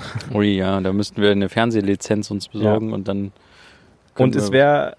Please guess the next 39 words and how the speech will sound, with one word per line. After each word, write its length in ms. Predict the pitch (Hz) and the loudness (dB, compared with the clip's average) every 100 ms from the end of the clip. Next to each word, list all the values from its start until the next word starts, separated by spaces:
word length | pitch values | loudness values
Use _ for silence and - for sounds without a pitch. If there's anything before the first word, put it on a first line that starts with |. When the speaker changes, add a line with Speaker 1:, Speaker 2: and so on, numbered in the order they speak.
| - | -18
Speaker 1:
vielleicht 500 | _ - 139 151 - | _ -2 2 2 0
auch, 300 | 156 147 156 - _ | 0 0 0 -8 _
dann 260 | 131 131 135 | 0 2 4
würde 160 | 143 | 2
halt 160 | 147 139 | 2 0
auch 100 | 139 | -2
so 160 | - 143 | -2 -2
ein 100 | 135 | 0
Teil 320 | 143 135 131 | 2 2 2
Musik 340 | 135 131 175 | 2 -2 -4
fehlen, 320 | - 107 104 101 | -6 -6 -6 -6
ne? 180 | 127 190 _ _ _ _ _ _ _ _ | -12 -14 _ _ _ _ _ _ _ _
Speaker 2:
Ja, 340 | - 117 127 98 - _ | -4 0 0 -2 -12 _
doch, 100 | - 113 | 0 2
Speaker 1:
Also 160 | 120 | 2
Speaker 2:
definitiv, 380 | 123 120 117 135 | 2 0 -2 -2
Speaker 1:
Spotify, 480 | 127 110 107 156 156 | 2 2 4 4 4
Speaker 2:
ja. 80 | 151 | 2
Speaker 1:
solche 240 | 135 135 135 | 0 -2 -4
Streaming-Dienste, 840 | - 160 175 165 143 151 165 - | -2 0 2 0 -2 -2 -4 -2
natürlich 300 | 147 120 135 | -2 -2 -2
kannst 200 | - 127 | -2 -4
du 60 | 131 | 0
dann 240 | 123 123 | 0 2
wieder 160 | 123 123 | 2 2
mit 140 | 123 | 2
einem 100 | 120 117 | 0 -4
Discman 400 | 139 - 147 147 | -4 -2 0 2
rumlaufen 540 | 143 147 151 156 160 | 0 2 0 0 -4
oder 160 | 123 117 | -2 0
einem 180 | 113 | 0
Walkman 640 | 107 127 - 143 139 156 143 | 2 0 0 0 0 0 -2
oder 340 | 123 117 117 - _ _ _ | 0 2 0 -4 _ _ _
einem 120 | 117 113 | -4 -2
M 120 | 127 127 | -2 -2
P 140 | 123 | -4
drei 280 | 117 107 127 | -2 -2 -2
Player, 460 | - 113 123 147 160 _ _ - _ | -2 -2 0 -2 -8 _ _ -20 _
aber 800 | 104 107 107 110 110 107 107 110 | -2 0 2 4 4 4 2 -4